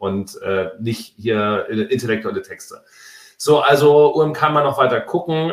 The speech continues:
Ähm, da bin ich ansonsten auch in dem Team von Paxala oder Paxanen, also dieser etwas ruhigeren, äh, Nummer, die da ganz gut ist. Muss ich mal kurz gucken, wie die heißt.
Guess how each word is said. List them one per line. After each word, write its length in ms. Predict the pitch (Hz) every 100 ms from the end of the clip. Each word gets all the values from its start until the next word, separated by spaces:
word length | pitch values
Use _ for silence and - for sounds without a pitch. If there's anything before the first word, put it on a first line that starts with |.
| -
Ähm, 280 | 135 131 131
da 200 | 143 147
bin 140 | 165 156
ich 240 | 147 -
ansonsten 720 | 127 120 120 135 147 - 147
auch 260 | - 120 117
in 100 | 127
dem 120 | 123
Team 240 | - 131
von 220 | 127 117
Paxala 600 | - - - 147 143 139
oder 140 | - -
Paxanen, 600 | - - 143 139 139 135
also 220 | 113 110
dieser 520 | 110 110 107 101 101
etwas 380 | - 107 101 -
ruhigeren, 680 | 110 143 165 151 147 147 151
äh, 260 | - 131 131
Nummer, 440 | 131 135 139 131
die 240 | 120 120
da 220 | 113 110 110
ganz 280 | 110 107
gut 200 | - 131
ist. 120 | - 123
Muss 120 | 113
ich 60 |
mal 80 | 107
kurz 260 | - 101 -
gucken, 180 | 110 107
wie 100 | 98
die 120 | 92
heißt. 400 | 107 135 -